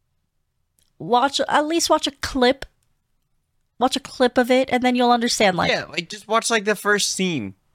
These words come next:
Speaker 1: Yeah. Yeah.
Speaker 2: And then, and then you'll see kind of, you know, that's how I expect Lucifer Morningstar
Speaker 1: Yeah.
Speaker 2: to
Speaker 1: N-,
Speaker 2: be.
Speaker 1: exactly.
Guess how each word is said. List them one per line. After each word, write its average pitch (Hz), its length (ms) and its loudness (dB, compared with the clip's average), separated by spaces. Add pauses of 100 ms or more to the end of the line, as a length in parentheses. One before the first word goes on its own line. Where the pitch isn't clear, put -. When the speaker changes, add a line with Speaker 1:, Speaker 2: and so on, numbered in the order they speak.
(320)
Speaker 1:
Yeah. - 260 -14 (500)
Yeah. 240 360 0
Speaker 2:
And 170 80 0 (260)
then, 131 80 -4
and 165 100 -2
then 170 140 -2
you'll 175 160 0
see 185 380 -2
kind 143 280 -4
of, 127 240 -8
you 123 140 -8
know, 110 260 -4 (1600)
that's 120 680 -6 (380)
how 120 220 -4
I 104 160 -8
expect 104 480 -4
Lucifer 104 460 -8
Morningstar 107 680 -4 (540)
Speaker 1:
Yeah. 185 320 2 (280)
Speaker 2:
to 202 140 -2
Speaker 1:
N-, - 40 -2 (120)
Speaker 2:
be. 123 340 -2
Speaker 1:
exactly. 190 500 -2